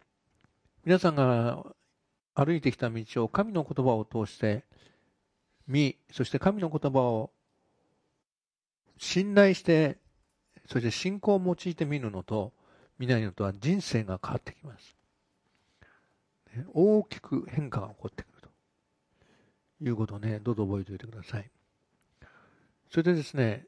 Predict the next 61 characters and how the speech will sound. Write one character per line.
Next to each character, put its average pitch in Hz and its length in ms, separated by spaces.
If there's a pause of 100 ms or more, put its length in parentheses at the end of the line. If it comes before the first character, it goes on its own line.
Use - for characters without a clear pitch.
(140)
脊 - 280
柱 233 200
管 190 260
狭 180 140
窄 170 160
症 170 180
っ - 80
て - 140
ね、 113 140
大 175 200
変 247 140
な 247 80
ん 208 80
で 107 80
す - 120
ね。 107 280 (1400)
大 - 160
変 127 160
だ 107 100
な - 120
と - 100
思 73 80
い 67 60
ま 69 80
し - 100
た 104 80
ね。 82 200 (840)
最 190 220
初 208 140
の 185 680
病 170 140
気 170 100
の 160 140
時 139 240
は 95 100
ね、 85 280 (1080)
血 180 180
吐 175 160
い - 20
て 123 140
死 - 320
ぬ 160 160
か 113 320
生 104 140
き 123 180
る 107 80
か 92 140
み 90 100
た 95 100
い 92 40
な 85 100
感 101 160
じ 92 100
だ 95 80
っ - 80
た - 100
ん 90 100
で 95 60
す - 100
け - 80
ど、 98 180